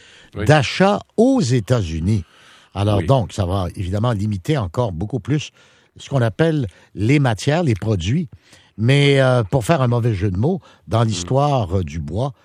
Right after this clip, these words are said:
Speaker 2: touchons du bois pour que cette pandémie
Speaker 1: Oui.
Speaker 2: finisse.
Speaker 1: Oui, enfin. Et demain,
Speaker 2: Merci.
Speaker 1: ben, je verrai le bout du tunnel enfin, je me fais piquer demain.
Speaker 2: Tu l'as entendu,
Speaker 1: Je suis
Speaker 2: celle-là ?
Speaker 1: content, je suis content.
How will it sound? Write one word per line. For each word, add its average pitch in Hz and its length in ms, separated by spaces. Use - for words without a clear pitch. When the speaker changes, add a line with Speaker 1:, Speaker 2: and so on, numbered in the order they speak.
Speaker 2:
touchons 247 400
du 135 160
bois 143 320
pour 117 220
que 127 100
cette 110 420
pandémie 85 540
Speaker 1:
Oui. 55 140
Speaker 2:
finisse. - 540
Speaker 1:
Oui, 80 360
enfin. 82 400
Et 87 180
demain, 80 280
Speaker 2:
Merci. 92 300
Speaker 1:
ben, 78 320
je 73 120
verrai 85 220
le 87 60
bout 85 160
du 80 120
tunnel 85 380
enfin, 87 420
je 76 100
me 78 100
fais - 140
piquer - 360
demain. 65 180
Speaker 2:
Tu 110 60
l'as 120 80
entendu, 120 380
Speaker 1:
Je 151 40
suis 147 100
Speaker 2:
celle-là ? 143 260
Speaker 1:
content, 71 640
je - 60
suis - 80
content. 65 420